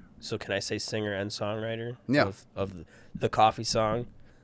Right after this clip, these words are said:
Speaker 1: on Spotify? We'll plug all that later, but that was just, it was an amazing song. I,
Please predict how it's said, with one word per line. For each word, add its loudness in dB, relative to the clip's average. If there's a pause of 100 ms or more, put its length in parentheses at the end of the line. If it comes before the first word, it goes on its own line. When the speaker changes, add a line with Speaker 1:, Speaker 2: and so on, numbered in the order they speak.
(140)
Speaker 1:
on -4
Spotify? 0
We'll -2
plug -4
all -2
that -2
later, -2
but -4 (460)
that 2
was 6
just, -4
it 2
was 0
an 0
amazing 2
song. 0 (600)
I, 2